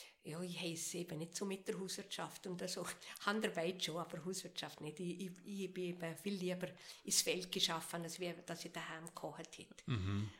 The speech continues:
Speaker 1: Also ich habe ganz wahnsinnig gern für draussen gearbeitet.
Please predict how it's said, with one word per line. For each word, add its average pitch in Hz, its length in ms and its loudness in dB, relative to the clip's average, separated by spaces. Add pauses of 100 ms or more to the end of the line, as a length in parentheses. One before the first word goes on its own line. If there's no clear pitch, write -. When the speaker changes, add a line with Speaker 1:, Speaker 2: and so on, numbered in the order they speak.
(120)
Speaker 1:
Also 170 220 -4
ich 170 120 -2
habe 165 160 -4 (280)
ganz 190 760 6
wahnsinnig 190 680 2
gern 170 300 -4 (260)
für - 160 0
draussen 180 420 2
gearbeitet. - 580 -2